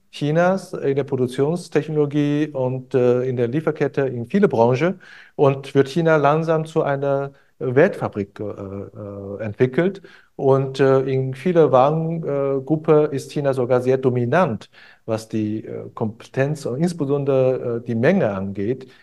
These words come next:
als ein Lieferant für die Welt. Und, äh, deutsche, äh, Unternehmen haben auch zunehmend Chinas Qualität als ein Einkaufsmarkt gefunden.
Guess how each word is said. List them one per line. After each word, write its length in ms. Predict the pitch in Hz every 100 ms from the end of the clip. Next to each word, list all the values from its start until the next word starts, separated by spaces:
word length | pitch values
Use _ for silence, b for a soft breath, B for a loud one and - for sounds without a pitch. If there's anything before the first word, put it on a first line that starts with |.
| b
als 320 | 110 110 -
ein 280 | 101 110 117
Lieferant 520 | 113 117 117 123 131
für 140 | -
die 180 | 117 113
Welt. 360 | 127 107 92 - B B B _
Und, 400 | 147 135 143 139
äh, 260 | 139 135 139 147
deutsche, 880 | 151 131 139 175 180 175 170 139 139
äh, 20 |
Unternehmen 520 | 127 143 143 151 156 147
haben 140 | 139
auch 160 | 135 131
zunehmend 680 | - 190 170 156 160 156
Chinas 500 | - - 156 156 156 156 B B -
Qualität 460 | - 131 135 151 151
als 280 | 131 135 135
ein 220 | 131 131
Einkaufsmarkt 840 | 147 202 - 101 - 101 90 - -
gefunden. 600 | 92 - 113 131 180